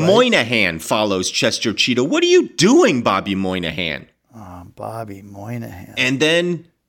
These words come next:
Speaker 2: all the other products, Lay's, Doritos, Pepsi, Funyuns,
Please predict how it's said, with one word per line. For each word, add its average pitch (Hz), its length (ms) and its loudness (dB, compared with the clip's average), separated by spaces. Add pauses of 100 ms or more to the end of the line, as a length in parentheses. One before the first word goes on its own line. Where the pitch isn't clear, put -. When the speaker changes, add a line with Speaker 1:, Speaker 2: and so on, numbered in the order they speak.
(280)
Speaker 2:
all 139 240 0
the 139 140 0
other 127 160 2
products, 135 480 -2
Lay's, 113 440 0
Doritos, 123 560 0
Pepsi, 113 500 -6
Funyuns, 131 840 -4